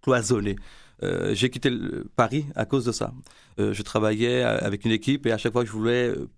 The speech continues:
faire ce que je fais ici, on me disait, « Bah, il faut attendre, il faut attendre, c'est pas le bon moment, tout ça, les politiques sont pas encore bien placées. » Tandis qu'ici, je suis arrivé, euh, la seule exigence qu'on dit, « Mohamed, c'est les adultes. » Les enfants autistes, en deux mille un, deux mille, quand je suis arrivé, on dit, «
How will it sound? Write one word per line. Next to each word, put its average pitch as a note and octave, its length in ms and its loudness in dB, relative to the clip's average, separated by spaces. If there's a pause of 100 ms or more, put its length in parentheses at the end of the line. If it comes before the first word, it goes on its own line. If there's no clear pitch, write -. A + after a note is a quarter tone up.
(120)
faire - 300 0
ce - 40 -10
que A2+ 100 -4
je G#2 120 -2
fais A2+ 180 0
ici, C3+ 360 -2 (340)
on G2+ 60 -2
me G2 60 2
disait, « A2 180 2
Bah, G2 160 -6
il G#2+ 80 -4
faut - 120 -2
attendre, A2+ 360 0
il A2 80 -2
faut A#2 100 0
attendre, A2+ 480 -2
c'est - 140 -6
pas G#2+ 100 -4
le A2 60 0
bon A2 100 -2
moment, A2 300 0
tout - 100 -12
ça, G#2+ 220 -4
les G#2 100 -4
politiques G#2 320 -8
sont G#2 140 -6
pas A2+ 100 -2
encore G#2+ 180 -6
bien A2 160 -2
placées. » A2 440 -2 (360)
Tandis A#2 160 0
qu'ici, C3+ 220 -4
je - 60 -4
suis C#3+ 80 2
arrivé, B2+ 500 0 (460)
euh, - 160 -2
la A#2 100 2
seule D#3 140 2
exigence C3+ 400 0
qu'on B2 80 4
dit, « C3+ 80 0
Mohamed, C#3 280 0
c'est - 180 -2
les A#2 180 2
adultes. » G2+ 420 -4 (300)
Les G#2+ 180 -4
enfants A2+ 220 0
autistes, A2+ 340 -4
en G#2+ 100 -2
deux G#2+ 120 0
mille A2 160 0
un, C#3 200 0
deux A#2+ 120 -2
mille, A#2 100 -2
quand A#2+ 100 -6
je A2+ 60 -6
suis - 100 -2
arrivé, A2 160 -2
on B2 60 -6
dit, « A2 80 -8